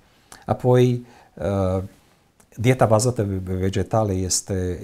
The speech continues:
este extrem de eficientă în bolile inflamatorii digestive. Proteina animală, pro-, uh, aminoacizii de proveniență animală cresc riscul de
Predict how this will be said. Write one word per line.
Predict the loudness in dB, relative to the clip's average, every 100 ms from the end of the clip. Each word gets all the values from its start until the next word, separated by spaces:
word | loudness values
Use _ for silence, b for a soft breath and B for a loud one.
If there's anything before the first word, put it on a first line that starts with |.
| -8
este | -6 -6 -6 -6 -6 -6 -8 -10
extrem | -8 -6 -4 -2
de |
eficientă | -2 -4 -8 -8 -8 -8
în | -10 -8
bolile | -8 -8 -8
inflamatorii | -8 -10 -10 -10 -10 -10 -8 -6
digestive. | -8 -8 -6 -6 -6 -8 -6 -8 -10 B B B B
Proteina | -8 -4 -4 -2 -4
animală, | -4 -4 -4 -4 -8
pro-, | -12 -18 -8
uh, | -6 -6 -8 -10 -14 -16
aminoacizii | -10 -8 -6 -8 -8 -10 -10
de | -10
proveniență | -12 -12 -12 -8 -8 -8 -8 -8
animală | -10 -10 -8 -8
cresc | -6 -6 -6
riscul | -6 -6 -8 -8 -8
de | -6 -6 -8